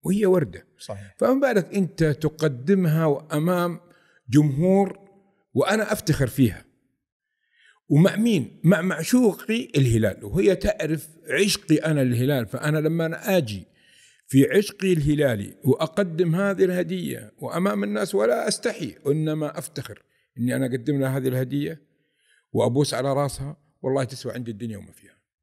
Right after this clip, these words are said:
Speaker 2: الله يخليكم لبعض ويسعدكم. قلت عائلتك، أسرتك، طبعًا قلت لي إنه عندك خالد وابنتين، صح؟
Speaker 1: عندي خالد، وعندي الفنانة التشكيلية شوق، وعندي حور، آه، منشدة،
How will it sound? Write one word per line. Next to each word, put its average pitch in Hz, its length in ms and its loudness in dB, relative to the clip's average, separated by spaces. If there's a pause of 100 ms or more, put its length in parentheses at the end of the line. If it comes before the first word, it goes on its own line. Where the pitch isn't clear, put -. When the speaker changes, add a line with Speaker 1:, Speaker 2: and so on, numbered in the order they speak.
(340)
Speaker 2:
الله 113 160 -6
يخليكم 120 360 -6
لبعض 104 220 -2
ويسعدكم. 107 440 -8
قلت 135 280 -2
عائلتك، 135 600 -2
أسرتك، - 380 -12
طبعًا 123 320 -10
قلت 147 160 -8
لي 143 240 -8
إنه 110 140 -14
عندك 120 220 -16
خالد 156 400 -4
وابنتين، 123 440 -10
صح؟ 139 300 -16
Speaker 1:
عندي 107 240 2
خالد، 131 520 -4
وعندي 110 320 -4
الفنانة 110 440 -4
التشكيلية 104 600 -8
شوق، 170 400 0
وعندي 123 580 -6
حور، 113 520 -2
آه، 95 1300 -10
منشدة، 113 640 -4